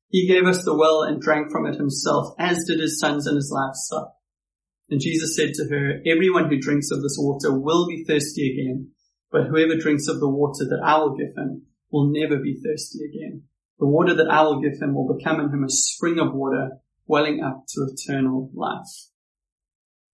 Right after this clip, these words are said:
In this passage, Jesus pulls the old switcheroo. He comes up to this water, woman and he is thirsty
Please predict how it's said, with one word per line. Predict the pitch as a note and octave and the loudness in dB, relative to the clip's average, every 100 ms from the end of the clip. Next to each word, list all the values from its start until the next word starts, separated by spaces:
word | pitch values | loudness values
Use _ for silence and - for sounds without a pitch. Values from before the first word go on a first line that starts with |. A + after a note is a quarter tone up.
| _ _ _ _ _ _ _ _ _ - | _ _ _ _ _ _ _ _ _ -2
In | D#3 | 0
this | E3+ - | 2 2
passage, | E3+ - D3 C3+ - | 0 0 -4 -6 -6
Jesus | D3+ D3 - - | -4 -4 -6 0
pulls | D3+ C#3 C3 - | 2 2 0 0
the | D3 | 0
old | C#3 | 0
switcheroo. | - - C3 C#3+ C3 C3 - _ _ _ _ _ _ | -2 -6 -6 -2 -2 -2 -8 _ _ _ _ _ _
He | F3 E3 | -2 2
comes | F3+ F3+ | 2 2
up | F3+ | 0
to | F3 | -2
this | D#3 D#3 | -2 2
water, | D#3+ - - | 2 2 -2
woman | D#3 D#3+ D3+ | -2 0 2
and | D3+ | 2
he | - | 4
is | G3+ - | 2 2
thirsty | F#3 E3 - C#3 C3 C#3 | 2 2 0 -4 -4 -4